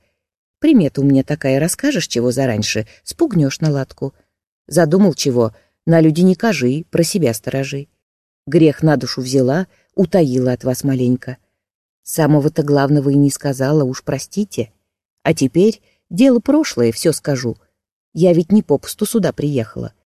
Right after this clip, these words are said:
В дорогу такую пустилась. Не из капризу. Оставила бы я Катечку, ни в жизнь бы не покинула, а вот рискнула.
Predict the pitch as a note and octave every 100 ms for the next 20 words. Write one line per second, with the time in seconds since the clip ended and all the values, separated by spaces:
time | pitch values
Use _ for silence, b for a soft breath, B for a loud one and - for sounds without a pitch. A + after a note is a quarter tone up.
0 | _ _ D3+ D#3+ G3 B2 C3 C#3+ D3 B2+
1 | F3 - D#3+ B2 A2+ - _ _ _ _
2 | G3+ A#3 - A#3 D#3+ D3 F3 E3+ - _
3 | _ _ _ _ _ - G3+ - G3 G3+
4 | A3+ F3+ F3+ D#3 D#3+ - - - - -
5 | _ - E3+ G#3 G3+ D#3+ E3+ A3+ G3+ G#3
6 | A3 A3 G#3+ - G3 C3+ A#2 A2 _ -
7 | D#3+ D#3 F#3+ _ - F3+ - - B2+ A#2+
8 | C3